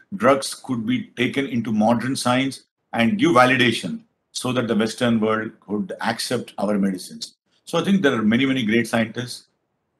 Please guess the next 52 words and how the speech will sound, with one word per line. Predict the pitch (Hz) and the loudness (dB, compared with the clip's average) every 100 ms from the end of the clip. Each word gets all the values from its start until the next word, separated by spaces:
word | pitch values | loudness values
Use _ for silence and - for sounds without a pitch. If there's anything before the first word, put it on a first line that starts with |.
| _ | _
and | 104 104 - | -4 -4 -4
we | 117 | 0
all | 120 139 160 | 6 6 6
remember | 135 127 123 123 | 2 0 0 2
all | 120 | 2
of | 120 104 | 0 0
them, | 113 113 | -2 -2
their | 110 | -2
contributions. | 107 110 113 113 110 113 113 - - | -2 -4 -2 -4 -4 -6 -8 -10 -18
If | - | -10
they | 92 | -8
are | 90 | -4
not | 95 120 117 | -2 0 0
there, | 107 120 117 | 0 -2 -2
we, | 101 104 101 | -6 -8 -8
we | 101 | -8
salute | 98 104 117 | -4 -2 0
them. | 107 110 110 _ _ | -2 -4 -8 _ _
Alive, | 101 117 120 | 2 4 4
I | 117 | 2
think | 110 107 | 0 -2
we | 104 | -2
go | 107 | 0
and | 113 107 | -2 -2
touch | 104 | -6
their | 110 107 | -4 -4
feet, | 107 107 | -4 -6
take | 101 98 | -6 -6
their | |
blessings. | 95 107 120 120 - _ _ _ | -4 -6 -4 -8 -10 _ _ _
I | 127 | -8
think | 147 | -4
this | 131 127 | -4 -2
is | 156 | 0
how | 123 139 139 - _ _ | 2 2 0 -8 _ _
we | 117 107 | -2 2
take | 143 151 | 2 4
them | 170 | 4
as | 151 | 2
role | 123 131 | 2 2
models. | 127 127 139 143 - _ _ _ | 2 0 -2 -6 -16 _ _ _
One | 104 151 156 | 0 2 2
great, | 104 135 - | -2 -2 2
one | 131 165 | 2 2
thing | 175 | 0
we | 143 | 0
need | 123 139 | 0 -2
to | 143 | -4
educate | 110 101 131 117 | -6 -4 -4 -4
our, | 117 107 - _ | -4 -6 -12 _
our | - 101 | -12 -6
young, | 101 113 113 | -2 0 -2